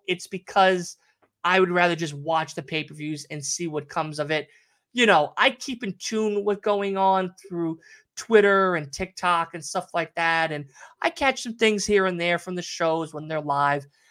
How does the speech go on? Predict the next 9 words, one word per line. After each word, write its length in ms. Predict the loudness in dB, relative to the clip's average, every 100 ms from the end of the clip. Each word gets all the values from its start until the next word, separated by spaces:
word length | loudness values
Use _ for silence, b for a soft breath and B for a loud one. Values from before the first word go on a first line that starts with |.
| _
and 240 | -6 -4 2
whatnot 580 | 2 2 -2 -2 -2 -4
via 220 | -4 -2
Access 560 | 0 -2 -2 -4 -2 -4
and 120 | -10
stuff. 340 | -4 0 0 0
But 180 | 0 0 b b _ 4
generally 360 | 4 6 4
speaking, 480 | 2 0 0 -2 -8